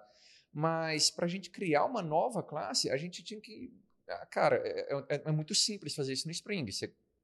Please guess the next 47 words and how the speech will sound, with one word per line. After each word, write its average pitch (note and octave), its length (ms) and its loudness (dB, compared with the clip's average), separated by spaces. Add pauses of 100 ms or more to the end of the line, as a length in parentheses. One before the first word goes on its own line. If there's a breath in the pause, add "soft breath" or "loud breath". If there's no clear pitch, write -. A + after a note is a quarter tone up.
(160)
declara A2 380 6
a - 20 -6
sua - 160 -8
classe, - 360 -6
coloca D#4 300 2
um F#3+ 40 -2
arroba E3+ 240 0
service C#3+ 440 -4
lá D#3 80 -14
em D#3+ 60 -12
cima G3+ 220 -8
e - 20 -12
tá A3+ 120 -2
tudo G#3+ 200 -10
certo. C3+ 460 2 (540 soft breath)
É, A2 280 -2
e A2 60 0
você C#3+ 120 6
já B2+ 100 2
pode C3 220 2
usar, D3+ 460 2
injetar C3+ 440 0
em C3+ 60 -6
outras C3 240 -6
classes A#2+ 580 -2
e, B2 60 -6
e, A2 1040 -8
e - 40 -12
funciona C#3+ 400 -2
muito C#3+ 200 -8
bem. E3 320 -2 (460 soft breath)
A C3 80 10
gente D#3+ 260 4
tinha E3 160 -4
que - 60 -12
fazer C#3+ 260 2
isso, E3 380 -2
a C#3+ 60 0
gente D3 260 -4
tinha D3+ 160 -8
que D3 100 -6
ir - 20 2
lá D#3+ 120 6
no G3 80 -4
Factory, E3 560 -2 (160)
declarar, C3+ 760 2
o, B2 200 -10